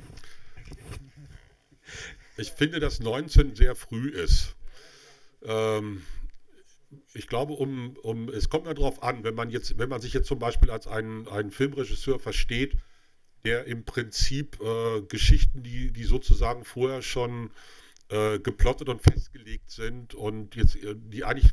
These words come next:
sagen wir mal, industriell, äh, gefertigt werden, dann kann man das vielleicht auch mit neunzehn schon machen.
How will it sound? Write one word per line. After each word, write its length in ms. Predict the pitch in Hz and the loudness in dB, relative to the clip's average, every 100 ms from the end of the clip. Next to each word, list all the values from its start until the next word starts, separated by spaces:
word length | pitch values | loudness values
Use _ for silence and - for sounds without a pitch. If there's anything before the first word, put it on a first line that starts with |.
| - | 6
sagen 240 | 101 117 123 | -6 -4 -4
wir 40 | |
mal, 140 | 165 131 | -6 -2
industriell, 840 | 135 131 - 110 117 139 135 135 - - | 2 6 6 6 -2 -2 -4 -10 -20 -20
äh, 440 | - 104 104 98 98 | -12 -8 -6 -6 -6
gefertigt 680 | 104 - 107 117 - - 90 | -8 -2 -2 2 8 8 8
werden, 420 | 82 73 71 65 - - - - - - - | -10 -10 -14 -18 -18 -20 -20 -20 -20 -18 -6
dann 160 | 104 | -4
kann 140 | 127 127 | 2 0
man 100 | 135 | 2
das 120 | - | 0
vielleicht 300 | 117 120 127 | 0 -2 -4
auch 140 | 110 | -6
mit 120 | 117 | -6
neunzehn 440 | 92 92 113 - - | -6 -6 4 8 8
schon 220 | 98 78 | 4 -6
machen. 340 | 69 67 73 | -10 -12 -14